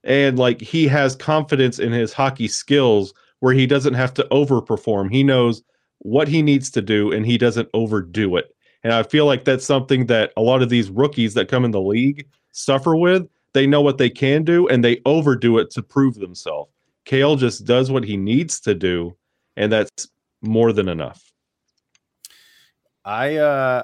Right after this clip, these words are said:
Speaker 2: I, I'm taking full credit for starting the, the
Speaker 1: <laughs>
Speaker 2: gravy train of, uh, the, the Cale Makar for Hart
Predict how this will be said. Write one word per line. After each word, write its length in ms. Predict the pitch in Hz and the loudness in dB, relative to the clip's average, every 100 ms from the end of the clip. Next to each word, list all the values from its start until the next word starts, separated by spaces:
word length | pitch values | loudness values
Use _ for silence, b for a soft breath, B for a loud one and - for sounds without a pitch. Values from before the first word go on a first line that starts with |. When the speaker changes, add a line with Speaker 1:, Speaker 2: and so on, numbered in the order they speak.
| - | -6
Speaker 2:
I, 180 | 117 151 | -4 -2
I'm 180 | 151 180 | -2 -2
taking 300 | 190 156 127 | -4 -4 -8
full 360 | - - 127 | -8 -8 -6
credit 520 | 117 - 107 95 85 - | -8 -8 -6 -6 -10 -14
for 160 | 98 | -14
starting 520 | - 110 101 98 95 92 | -10 -6 -4 -4 -8 -10
the, 280 | 90 90 | -10 -10
the 240 | 90 95 90 | -10 -12 -12
Speaker 1:
<laughs> 20 | |
Speaker 2:
gravy 380 | 95 101 107 101 | -10 -8 -8 -10
train 460 | - 101 92 92 | -10 -8 -6 -8
of, 520 | 95 98 90 90 85 _ B B B - 98 | -10 -8 -6 -8 -14 _ B B B -20 -12
uh, 540 | 92 90 90 87 85 87 95 | -8 -8 -8 -8 -12 -16 -16
the, 420 | 98 92 92 92 _ | -14 -12 -14 -16 _
the 280 | 101 95 87 | -18 -18 -20
Cale 200 | - 123 | -10 -8
Makar 560 | 123 110 113 113 104 95 | -8 -8 -4 -2 -2 -4
for 380 | - 98 90 85 | -10 -14 -12 -14
Hart 520 | - 92 76 - | -14 -16 -18 -20